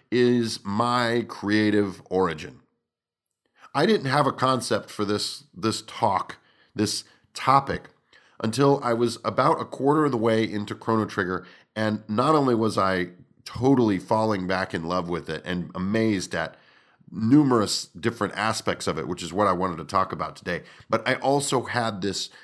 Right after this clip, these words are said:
epiphany, it's this realization that dawned on me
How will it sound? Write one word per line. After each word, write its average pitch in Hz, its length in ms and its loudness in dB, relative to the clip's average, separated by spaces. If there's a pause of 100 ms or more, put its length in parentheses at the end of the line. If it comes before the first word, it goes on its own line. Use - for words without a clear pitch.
(720)
epiphany, 113 680 0
it's 92 220 -8
this 107 200 0
realization 113 1080 2
that 85 220 -8
dawned 123 360 2
on 92 200 0
me 87 140 -2